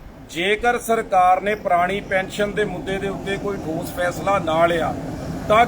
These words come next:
ਗਿੱਦੜਬਾਹਾ ਤੇ ਬਰਨਾਲਾ, ਇਹ ਦੋ ਚੋਣਾਂ ਦਾ ਜਿਹੜਾ ਅਸੀਂ ਮੀਟਿੰਗ ਕਰਕੇ ਫੈਸਲਾ ਲਿਆ ਸੀ, ਉਹ ਅਸੀਂ ਆਪਣਾ ਸਪਸ਼ਟ ਕੀਤਾ ਹੈ ਕਿ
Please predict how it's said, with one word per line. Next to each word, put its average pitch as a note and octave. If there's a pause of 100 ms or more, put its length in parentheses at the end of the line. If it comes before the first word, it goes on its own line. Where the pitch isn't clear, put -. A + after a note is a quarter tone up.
ਗਿੱਦੜਬਾਹਾ A3+ (280)
ਤੇ A#3
ਬਰਨਾਲਾ, F3 (520)
ਇਹ B3+ (160)
ਦੋ G#3+
ਚੋਣਾਂ G#3+
ਦਾ G#3+
ਜਿਹੜਾ A3
ਅਸੀਂ G#3+
ਮੀਟਿੰਗ F#3+
ਕਰਕੇ G3
ਫੈਸਲਾ F3
ਲਿਆ F#3
ਸੀ, G3 (420)
ਉਹ A#3+
ਅਸੀਂ A3
ਆਪਣਾ G3
ਸਪਸ਼ਟ F#3+
ਕੀਤਾ E3
ਹੈ G#3
ਕਿ G#3